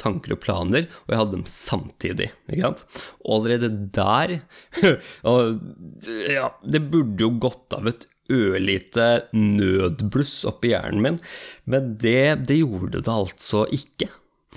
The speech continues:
For jeg har jo hverken bremser eller filter opp i hjernen min i det hele tatt, ikke sant? Så da,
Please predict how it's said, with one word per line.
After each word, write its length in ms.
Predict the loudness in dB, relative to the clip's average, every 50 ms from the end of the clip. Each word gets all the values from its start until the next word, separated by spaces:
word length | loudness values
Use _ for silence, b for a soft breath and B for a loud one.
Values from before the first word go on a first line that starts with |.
| B B B B B B B
For 140 | -2 0 0
jeg 120 | 2 2 2
har 100 | 2 4
jo 80 | 4 4 2
hverken 480 | 0 -2 -2 -2 0 2 2 2 2 2 0 0 0
bremser 680 | 0 0 2 0 0 -2 -2 0 0 0 0 -2 -2
eller 240 | -2 -2 -2 -2 -4
filter 560 | -4 -4 -4 -4 -4 -6 -6 _ -4 -2 -2
opp 160 | -2 0 0
i 60 | 0
hjernen 240 | 0 0 0 0 0
min 100 | 0 2
i 160 | 0 2 2
det 140 | 2 0 0 0
hele 640 | 0 2 2 0 0 2 0 0 0 -2 -8 -8
tatt, 240 | -6 -6 -6 -4 -4
ikke 180 | -4 -2 -2 -4
sant? 200 | -4 -4 -6 -8
Så 160 | -6 -4 -2 0
da, 140 | 2 4